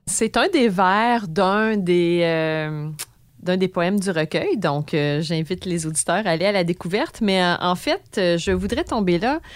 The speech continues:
Ben, ce recueil-là, c'est vraiment une espèce de ode à la confiance et au risque. Le risque de se laisser aller, d'être soi-même, euh, d'oser la chute dans toutes sortes de circonstances.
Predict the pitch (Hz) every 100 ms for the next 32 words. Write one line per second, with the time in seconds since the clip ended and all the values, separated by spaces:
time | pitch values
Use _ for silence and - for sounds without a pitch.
0 | - - 233 - 294 320 330 285 302 480
1 | - 233 185 208 202 202 226 277 294 -
2 | - 196 202 - 359 247 196 - - 214
3 | 247 247 185 - - 180 170 175 208 180
4 | 180 220 220 247 208 165 165 165 269 -
5 | - - _ 180 170 208 220 202 185 -
6 | 190 170 - 202 196 175 160 170 196 214
7 | 196 180 175 - - 180 165 165 170 190
8 | 196 196 - 151 143 151 202 208 214 240
9 | 180 - 220 - - - 175 - - 233
10 | 214 190 - 175 156 180 190 - -